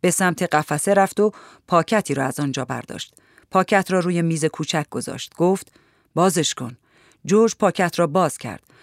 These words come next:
کاپیتان پیجله گفت: «اینها ممکنه حالا به درد بخورند.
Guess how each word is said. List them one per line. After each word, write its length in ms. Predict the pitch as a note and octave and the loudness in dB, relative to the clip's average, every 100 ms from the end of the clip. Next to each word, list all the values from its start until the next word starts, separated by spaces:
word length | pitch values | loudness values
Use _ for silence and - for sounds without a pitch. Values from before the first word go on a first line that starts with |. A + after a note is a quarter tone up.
| _ | _
کاپیتان 380 | - D#3+ F3 F3 | -4 -2 0 0
پیجله 320 | F3 E3 F3 | 0 0 2
گفت: 260 | F#3+ G#3+ - - - - | 2 2 -2 -20 -20 0
«اینها 280 | A#3 A3+ B3 | 4 6 6
ممکنه 440 | A3+ F3+ G#3+ G#3+ | 6 4 2 2
حالا 240 | F#3 F3 F3 | 4 4 4
به 120 | D#3+ | 2
درد 280 | E3 D#3+ - | 2 0 -2
بخورند. 460 | - - A2 - | -10 -10 -10 -12